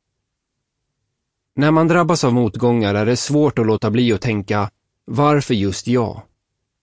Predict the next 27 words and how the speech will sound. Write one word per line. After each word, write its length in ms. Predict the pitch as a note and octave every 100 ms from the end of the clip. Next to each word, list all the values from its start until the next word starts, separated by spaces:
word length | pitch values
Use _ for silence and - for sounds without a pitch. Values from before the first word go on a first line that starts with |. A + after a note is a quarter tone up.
| _ _ _ -
Men 220 | C3+ D#3
för 120 | F3+
att 80 | F3
komma 240 | - D#3+
igen 460 | D#3+ F#3+ D#3 A#2 A#2+
är 80 | C3
det 100 | B2
väldigt 480 | A#2 D#3 D3 C#3 -
viktigt 320 | C3 - G#2
att 120 | G#2+
man 120 | A#2 A#2+
inte 180 | G#2+
ältar 540 | - C3 G#2+ - B2+ G#2+
problemen, 640 | G#2 G#2 A#2+ G2+ E2 F#2+ - _ -
utan 280 | D3 E3+ D#3+
väljer 460 | D#3 F3 F3 E3 D#3
att 120 | D3
tänka 340 | D#3 G2+ G#2
positivt 760 | - D3 - A#2+ F#2+ E2+ - -
och 100 | C3+
vara 100 | D3
tacksam 540 | - D#3 - - C#3
för 100 | C3
det 100 | A2+
man 140 | G#2
faktiskt 360 | - A2+ - G2+
har 440 | - C#3 D#2+ E2